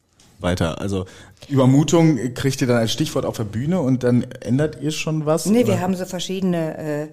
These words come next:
Speaker 2: Fragen. Also wir suchen Überschriften für die Szenen, wir suchen
Speaker 1: Ah, okay.
Speaker 2: Zuordnungen für die Rollen und dann gehen wir in dieses Eingreifen. Dann haben wir auch noch andere Sachen auf Lager. Wir gehen
Speaker 1: Mhm.
Speaker 2: in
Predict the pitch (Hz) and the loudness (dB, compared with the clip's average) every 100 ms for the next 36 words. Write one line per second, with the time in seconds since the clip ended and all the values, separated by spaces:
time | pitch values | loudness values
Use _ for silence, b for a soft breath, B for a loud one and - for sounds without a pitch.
0 | - - - 147 147 143 - 139 143 143 | -14 -10 -4 -2 -2 -4 -6 -10 -10 -10
1 | 135 156 151 151 - 147 131 135 135 - | -8 -8 -8 -10 -10 -10 -12 -12 -14 -6
2 | 165 165 175 160 151 147 143 147 147 - | -4 0 0 0 -2 -6 -6 -6 -6 -2
3 | 92 92 - 202 113 151 151 151 156 151 | 0 0 -2 -2 -2 0 -2 -2 -6 -4
4 | 156 185 185 123 151 156 180 175 117 160 | 0 2 0 -2 -4 -2 -2 -2 -8 -8
5 | 160 156 123 147 143 - - 180 202 170 | -6 -6 -6 -8 -10 -12 -8 -4 -4 -4
6 | 165 160 151 190 226 208 160 143 - 226 | -6 -4 -2 0 0 0 -4 -6 -2 -2
7 | 185 151 143 - 127 143 131 123 123 120 | -2 -6 -8 -10 -6 -4 -4 -6 -2 2
8 | 113 | 4